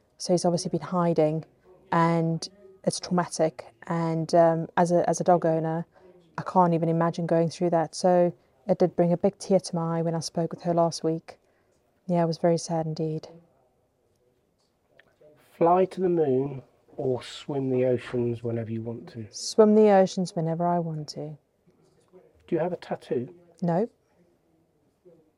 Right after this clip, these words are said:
Speaker 2: No stamp duty or no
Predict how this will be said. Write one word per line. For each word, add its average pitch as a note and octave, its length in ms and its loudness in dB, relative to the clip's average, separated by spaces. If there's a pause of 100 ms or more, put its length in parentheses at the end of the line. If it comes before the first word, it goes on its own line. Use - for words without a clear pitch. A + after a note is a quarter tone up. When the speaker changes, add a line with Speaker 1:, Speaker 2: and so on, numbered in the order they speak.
(640)
Speaker 2:
No F3 380 4
stamp - 540 -2
duty C#3+ 580 -2
or D3 200 0
no C#3+ 500 0